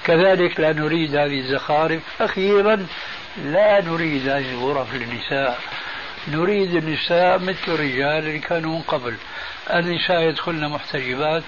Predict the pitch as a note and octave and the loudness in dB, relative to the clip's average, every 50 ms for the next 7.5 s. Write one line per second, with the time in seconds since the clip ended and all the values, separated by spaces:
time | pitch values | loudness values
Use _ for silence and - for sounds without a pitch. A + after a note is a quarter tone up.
0 | - - - - - - - - - - - - F#3 G#3 G#3+ G3 G3 F#3 D#3+ D#3+ | -8 -12 -10 -10 -10 -10 -10 -10 -12 -8 0 4 4 6 6 6 4 4 4 6
1 | E3+ E3+ E3+ D#3+ E3 D#3+ D3 - D#3+ - - E3 D3+ C#3+ D#3+ D#3 D3 D3 D3 - | 6 6 6 6 4 2 2 0 -2 0 0 0 0 0 -2 -2 -2 -2 -2 -2
2 | - - D3 A#2+ B2 C#3+ D3+ E3+ F#3 F#3 F3+ - - - - - - - - - | -4 -4 -6 -4 -2 0 2 2 2 2 0 -2 -8 -12 -12 -12 -12 -12 -14 -12
3 | - - D#3+ D#3 D#3+ F3+ F#3 F3 F3+ F#3+ F#3 G3 F3 F3 F3 E3+ E3 E3+ F3+ F3+ | -4 0 2 4 4 4 2 2 4 4 4 2 2 2 0 0 2 2 2 2
4 | E3+ D#3 D#3 C#3+ C#3 C#3+ C#3 C3+ - C#3+ C#3+ C#3 D3+ D3 B2 A2 C3+ - - - | 2 0 0 -2 -4 -4 -4 -4 -4 -4 -2 -2 -2 -2 -2 -4 -6 -6 -4 -2
5 | - D#3 E3+ F3 E3+ F#3 G3 F#3+ - - - - - - - - - - - F3 | 0 2 2 4 4 4 2 2 0 -6 -12 -12 -12 -12 -12 -10 -4 0 2 4
6 | F#3+ F#3 E3+ E3+ E3 D3+ - - E3 C3 B2+ E3 D#3+ D3 C3 D3+ D3+ C3+ C#3 C#3 | 4 4 4 2 2 0 0 -2 -2 0 0 2 2 2 0 -2 -2 -2 -2 -2
7 | C3 - - D#3+ D#3+ F3+ F#3+ F#3+ - | -2 -2 0 2 4 6 6 6 4